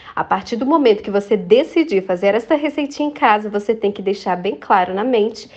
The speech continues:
que quando acordar de manhã, você vai ter que passar protetor solar não só no colo quanto no pescoço, tá bom? Mesmo que você tenha retirado na noite anterior. E faça isso aí pelo menos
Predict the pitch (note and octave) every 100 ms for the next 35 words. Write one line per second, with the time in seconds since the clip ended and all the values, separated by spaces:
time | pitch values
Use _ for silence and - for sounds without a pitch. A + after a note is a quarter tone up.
0 | - - - - B3 D4 D4 C4+ G#3+ G3+
1 | G3+ A3 B3 A#3+ G3 G#3+ - - F#3+ G3
2 | F#3+ G3 F#3+ G3 F#3+ F#3+ G3+ F#3+ G3 G3
3 | G3 - F#3 F3+ F3+ G3+ G3+ A#3 B3 A3+
4 | A#3+ G#3 F#3+ G3 G#3+ G#3 - C4+ D#4+ -
5 | - - - E3 G3 B3 C#4+ - - -
6 | G3 A3 C4 C4 A#3+ A#3 A3+ A3 A3+ G#3+
7 | A3 A3 B3+ A3 F3 G#3 G3+ G#3 F#3+ F#3+
8 | G#3 G#3 G3+ A#3 B3 - - - - F4
9 | F4 - B3 C#4 - C4 A#3 - G#3+ G#3+
10 | A#3 A#3 G#3+ G3 A3 A#3+ -